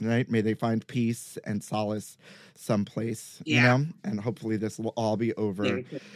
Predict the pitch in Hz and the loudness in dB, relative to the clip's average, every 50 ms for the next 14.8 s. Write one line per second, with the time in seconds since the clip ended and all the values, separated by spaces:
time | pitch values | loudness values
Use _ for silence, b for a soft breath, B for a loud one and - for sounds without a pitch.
0 | B B B - - - - 139 127 113 110 110 120 - - 120 117 120 110 131 | B B B -14 -8 -2 2 4 6 6 6 6 4 4 4 2 4 4 6 6
1 | 123 123 - - 135 113 120 120 117 - - 139 131 127 120 - - 107 120 113 | 6 4 4 2 0 0 2 2 0 0 0 -2 0 0 -2 -2 -4 0 0 0
2 | 107 110 120 113 107 104 98 98 95 - - 135 135 135 - - 139 156 180 220 | 2 4 4 6 6 4 2 0 -2 0 2 4 4 4 4 6 6 6 6 6
3 | 220 220 196 151 - - 107 - - - - 123 113 104 117 120 127 - - 127 | 4 2 0 0 0 -2 -2 -2 -2 0 2 2 2 4 2 2 2 2 2 4
4 | 113 98 92 95 101 107 - - 107 107 101 95 107 - - _ - - - - | 4 4 4 2 2 2 2 2 2 2 2 2 2 0 -2 _ -4 0 0 2
5 | - - - - - - 185 185 - - - - 104 101 95 90 104 113 - 220 | 2 2 2 2 4 6 8 8 10 10 8 6 4 2 0 -2 -4 -2 -2 0
6 | 254 - - 254 - - - 277 262 262 262 - 294 294 294 294 269 262 254 240 | 2 2 0 0 0 4 8 10 10 10 10 8 8 8 8 8 10 10 8 8
7 | 220 - 190 190 180 160 - 185 170 165 165 165 165 - - 202 226 220 - 220 | 8 6 8 8 8 8 8 8 10 10 10 10 8 6 8 8 8 8 6 2
8 | 208 190 180 160 156 160 - 131 135 131 123 120 117 117 117 117 120 123 139 147 | 6 8 10 10 10 8 6 6 6 8 10 10 10 8 8 8 8 6 4 2
9 | B B 151 B B 123 127 127 127 - - 139 135 151 151 160 151 170 160 156 | B B -12 B B 4 6 6 4 4 6 8 8 8 10 8 8 8 8 10
10 | 156 160 - - 135 139 139 135 123 117 135 143 135 120 113 104 104 107 113 107 | 8 8 6 6 6 8 8 8 8 8 8 8 8 8 6 6 6 4 4 4
11 | - 170 160 - 196 190 190 202 - - 208 254 262 247 220 165 156 170 190 - | 4 4 6 8 8 8 8 6 4 0 2 4 6 8 8 10 10 10 8 8
12 | - 147 139 156 147 143 - 170 147 - 220 - - 180 175 208 302 - - 381 | 8 8 10 10 8 8 8 6 4 6 4 4 4 4 2 2 2 2 2 4
13 | - 277 - - - - - - 139 143 147 180 220 180 175 165 135 113 113 117 | 4 4 2 0 -2 -4 0 4 4 6 6 6 4 2 2 4 4 4 4 4
14 | - 110 - - 110 - - 110 110 - - 110 113 113 117 107 | 2 -2 -4 -6 -8 -4 -2 -2 -2 0 0 2 2 2 2 0